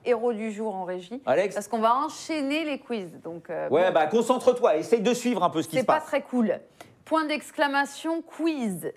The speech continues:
Speaker 1: Team Julien, Team Benoît. D'accord ? Il y aura cinq euros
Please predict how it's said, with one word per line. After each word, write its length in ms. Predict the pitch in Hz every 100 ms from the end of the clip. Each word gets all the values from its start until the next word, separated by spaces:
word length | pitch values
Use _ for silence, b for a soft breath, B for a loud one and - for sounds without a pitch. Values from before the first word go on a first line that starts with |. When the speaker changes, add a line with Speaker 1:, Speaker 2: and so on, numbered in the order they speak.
| -
Speaker 1:
Team 260 | - 277
Julien, 640 | 269 220 254 262 262 262 294 _ _ _ -
Team 320 | - 277 226
Benoît. 440 | 233 202 170 143 - -
D'accord ? 400 | 180 180 233 254
Il 60 |
y 40 | 233
aura 180 | 226
cinq 420 | 220 - 320 311 302
euros 560 | 285 214 247 254 269